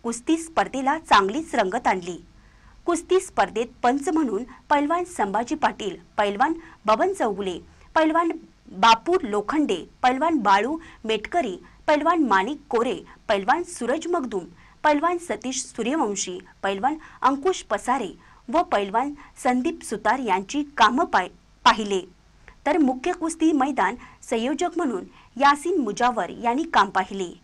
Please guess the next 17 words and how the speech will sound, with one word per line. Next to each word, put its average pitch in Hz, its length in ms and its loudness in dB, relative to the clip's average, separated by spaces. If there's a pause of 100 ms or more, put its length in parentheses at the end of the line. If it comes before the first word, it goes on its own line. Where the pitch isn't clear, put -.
यावेळी 208 460 0 (400)
नितीन 320 360 -2
कोकणे, 226 500 -4 (360)
उदयसिंग 330 580 0
पाटील, 208 460 0 (220)
किसन 262 340 -4
शिंदे, 285 420 -2 (160)
रणजित 277 460 0 (100)
अनुसे, 214 480 -4 (300)
बबन 277 300 2
मगदूम, 208 420 -4 (360)
मोहन 247 340 -2
भोसले, 202 540 -4
दादा 185 320 2
भाटले, 202 480 -2 (340)
बालाजी 302 600 4 (400)
हुलिमणी, 247 640 0